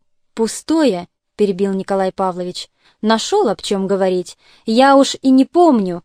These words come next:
Так, пять фунтов кринолину и прочего вздора. Но ты, граф, был озадачен её своенравием. Признайся, я видел». Он засмеялся. «Хотя, с другой стороны, что её, съели бы?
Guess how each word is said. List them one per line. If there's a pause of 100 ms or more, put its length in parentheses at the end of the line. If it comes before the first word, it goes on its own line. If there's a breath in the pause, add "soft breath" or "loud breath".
(220)
Так, (160)
пять
фунтов
кринолину
и
прочего
вздора. (320)
Но
ты,
граф,
был
озадачен
её
своенравием. (260)
Признайся,
я
видел». (420)
Он
засмеялся. (380 soft breath)
«Хотя,
с
другой
стороны,
что
её,
съели
бы?